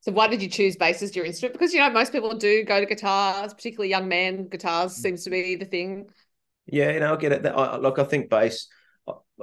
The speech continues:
Speaker 2: my, my parents listen to a lot of music. My parents are British. I listened to a lot of music when I was younger, uh, a lot of Mersey beat and kind of British music. But then Mum, uh, was a big Motown fan, and I used to listen to Motown all the time, and, and I wanted to understand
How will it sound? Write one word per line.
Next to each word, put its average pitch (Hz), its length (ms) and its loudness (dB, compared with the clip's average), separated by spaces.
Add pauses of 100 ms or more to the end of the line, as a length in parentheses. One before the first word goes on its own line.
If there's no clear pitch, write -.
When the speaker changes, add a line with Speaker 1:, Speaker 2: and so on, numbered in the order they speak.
Speaker 2:
my, 117 160 0
my 110 140 2
parents 123 380 0
listen 117 200 -6
to 104 100 2
a 92 40 2
lot 90 160 4
of 87 60 -2
music. 90 200 -2
My 90 100 0
parents 98 260 0
are - 20 -8
British. 85 320 -2
I 87 60 0
listened 85 240 -2
to 85 100 -2
a - 20 0
lot 82 140 0
of 82 80 -2
music 85 220 -2
when 80 100 -4
I 80 40 -2
was 80 140 -6
younger, 78 480 -4
uh, 78 320 -6
a 82 40 -6
lot 85 160 2
of 82 160 -8
Mersey 85 340 0
beat 85 320 -4
and 78 320 -6
kind 82 220 -2
of 78 180 -8 (460)
British 92 420 -2
music. 80 540 -8 (460)
But 87 140 0
then 92 460 2
Mum, 95 500 0
uh, 80 260 -2
was 82 220 -2
a 73 40 -10
big 85 180 -2
Motown 90 440 2
fan, 85 260 2
and 87 100 2
I 90 80 0
used 104 180 0
to 98 60 -4
listen 87 260 -4
to 80 80 0
Motown 85 320 0
all 85 80 0
the 80 60 -4
time, 85 280 -2
and, 85 140 -2
and 90 320 -4
I - 20 2
wanted 104 280 0
to - 100 -2
understand 87 680 0